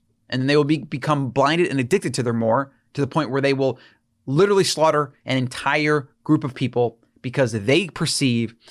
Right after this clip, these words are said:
that that person is a threat to their way of life or what they think is right or whatever. And that is fundamentally the danger of this kind of unfollowing and unsubscribing and, "Oh my God, you said something I don't like," nonsense. It is dangerous. It leads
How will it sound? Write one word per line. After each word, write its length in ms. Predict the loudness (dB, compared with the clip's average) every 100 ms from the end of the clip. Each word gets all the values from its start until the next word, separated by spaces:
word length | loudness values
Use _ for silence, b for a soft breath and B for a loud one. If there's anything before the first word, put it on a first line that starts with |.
| -16
that 160 | -6
that 200 | -2 -2
person 400 | 0 -2 -2 -8 B -6
is 100 | -4
a 80 |
threat 380 | -4 0 2 2 b _
to 140 | -2
their 160 | 2 4
way 140 | 4
of 100 | 2
life 360 | 2 2 0 -6
or 100 | -6
what 160 | -4 0
they 140 | 0
think 180 | 0 -4
is 140 | -4
right 260 | -2 -4 -4 b -10
or 100 | -6
whatever. 380 | -4 -6 -14 -8
And 120 | -2
that 120 | 0
is 100 | -2
fundamentally 640 | -2 0 2 2 0 -2 -4 B
the 100 | -10
danger 560 | -2 -2 0 0 -2 -4 b
of 220 | -10 -2
this 240 | 0 0
kind 460 | -2 -2 0 0 -2 B -2
of 180 | -2 -2
unfollowing 520 | -2 0 2 2 2 -2
and 100 | 0
unsubscribing 840 | -2 0 -4 0 2 2 -2 -6 B
and, 200 | -4 -2
"Oh 100 | 0
my 140 | 2 2
God, 280 | 2 0 -2
you 80 |
said 200 | -4 -2
something 240 | -2 -2 -2
I 80 | 0
don't 140 | 2
like," 280 | 2 0 -4 0
nonsense. 640 | 2 0 -2 -8 -12 -4
It 160 | 0 2
is 320 | 2 0 -10 _ _ _ _ -2
dangerous. 440 | 0 0 -4 -10 -4
It 160 | -4
leads 680 | -2 2 4 2 0 -4